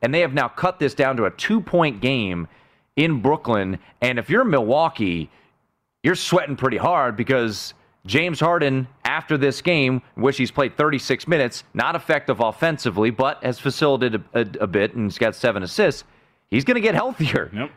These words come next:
Speaker 1: coming on to Thursday. Now, Kyrie probably done for the series, at least the reports say so with that ankle sprain. But this team has done it with two stars all year long.
Speaker 2: Yep.
Speaker 1: And
Speaker 2: And,
Speaker 1: now here they are.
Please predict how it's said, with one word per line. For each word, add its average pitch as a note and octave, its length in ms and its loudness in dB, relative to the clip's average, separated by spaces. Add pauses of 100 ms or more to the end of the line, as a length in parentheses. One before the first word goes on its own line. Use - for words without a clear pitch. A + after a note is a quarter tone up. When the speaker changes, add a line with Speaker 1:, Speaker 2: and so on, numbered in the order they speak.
Speaker 1:
coming D#3 260 2
on D#3 160 2
to C3 100 -2
Thursday. B2 460 2
Now, G#2+ 100 0
Kyrie F3 420 -2
probably A#2 460 -2
done A2+ 320 0
for A2 120 -6
the F#2+ 100 -4
series, G#2 500 -2
at G2+ 80 0
least G2 240 -4 (220)
the G#2 80 0
reports G#2+ 420 0
say G2+ 160 0
so G#2 180 -2
with G2 120 0
that F#2+ 120 2
ankle G2+ 280 -2
sprain. A#2+ 420 -2 (380)
But D3+ 160 0
this G#3 180 2
team G#3+ 320 0
has D#3+ 240 0
done D#3 260 0
it D#3 120 -2
with E3+ 240 0
two G3 240 -4
stars D#3 640 0 (320)
all F#3 240 4
year E3 260 2
long. F3 300 2 (180)
Speaker 2:
Yep. A#2 280 -6
Speaker 1:
And C3+ 100 2
Speaker 2:
And, A#2+ 140 0
Speaker 1:
now C#3+ 160 0
here D#3+ 160 0
they D#3 100 2
are. C#3+ 240 0